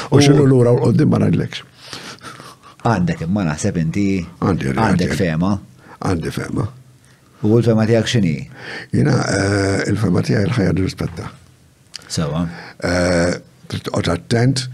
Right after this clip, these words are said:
Speaker 1: there are slippery slopes,
Speaker 2: Mhm.
Speaker 1: and everybody is responsible for the consequences of his act.
Speaker 2: Right.
Speaker 1: Eh, trid toqgħod attent, vera mara għandha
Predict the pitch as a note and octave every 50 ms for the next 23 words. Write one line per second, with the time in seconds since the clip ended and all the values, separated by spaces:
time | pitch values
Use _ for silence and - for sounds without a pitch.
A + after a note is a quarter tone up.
0 | - - - - - - - G2+ G2+ G2 F#2 F#2+ F#2 - - A2 G#2+ G2+ - G2
1 | F2 F2 - - G2+ G#2 A#2+ D3 E3+ - - - - - - - - E2+ D2 E2
2 | F#2 G2 G2+ G2 - - - - - - F#2+ F#2+ F#2+ - - - A#2 G#2+ G#2+ -
3 | G2+ F2+ - G#2 G#2 F2+ - C3+ C3+ - - - - - - - - F#2+ - -
4 | F2 F2 - - F2+ E2+ - - - E2+ E2 - - - - - - - C2+ -
5 | - - C#2+ - - - C#2+ D2 - - - - - - - _ _ _ _ -
6 | - - - - F#2+ E2+ D#2+ F2 E2+ - - - - - - - - - - F2
7 | F#2+ F2 E2+ E2+ F2 F2 F2 E2+ F2 F2 F2 F2+ G#2 - - - A#2+ - - -
8 | - C#3 A#2+ - F#2 F#2 - - G#2+ A2 - - - - - _ - - - -
9 | G#2 F#2 D#2 D2 C#2+ D2+ D#2+ D2+ C#2+ C#2 C#2 - - - - D2+ C2+ B1+ B1+ C#2
10 | - -